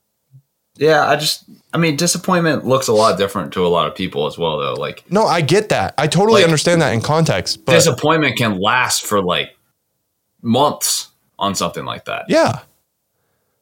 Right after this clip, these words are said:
Speaker 1: So that's a completely valid thing to say of, like,
Speaker 2: No, I'm not saying
Speaker 1: Yeah,
Speaker 2: that
Speaker 1: I
Speaker 2: he
Speaker 1: don't, I
Speaker 2: shouldn't
Speaker 1: don't,
Speaker 2: be
Speaker 1: I don't
Speaker 2: disappointed.
Speaker 1: think
Speaker 2: I'm not saying that.
Speaker 1: No, no, no. I know. I don't, I just don't think that, I don't think it's a weak mentality by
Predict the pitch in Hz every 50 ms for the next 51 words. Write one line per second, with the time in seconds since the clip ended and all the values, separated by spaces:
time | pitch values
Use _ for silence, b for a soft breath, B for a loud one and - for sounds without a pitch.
0 | _ _ _ _ _ _ _ - 131 127 123 - 117 - 117 107 - - 214 120
1 | 117 113 95 82 101 98 104 110 104 95 85 - - 113 113 98 87 - 87 85
2 | - - 104 107 95 80 67 60 - - 76 73 73 - - - - 165 220 202
3 | 139 147 165 190 214 208 - - - 160 175 202 208 190 165 147 135 127 127 156
4 | - 170 - - 175 165 170 104 113 113 147 151 131 120 151 151 - 143 101 110
5 | 120 139 160 135 - - - - - - 131 147 160 170 165 - - 143 147 131
6 | 98 101 117 127 98 - - - _ - _ _ _ _ - - 185 180 170 165
7 | 175 185 175 113 90 127 160 175 147 - - - 107 123 139 - - - 113 113
8 | 110 - - 120 113 - - 113 104 - - 107 95 87 - - - _ _ _
9 | _ _ _ _ _ _ _ _ _ _ _ _ _ - - - _ 98 104 113
10 | 117 101 - - 110 95 104 90 - 92 92 101 104 101 - 95 95 87 - -
11 | 98 98 98 95 87 87 85 85 82 - - 87 85 85 82 82 82 82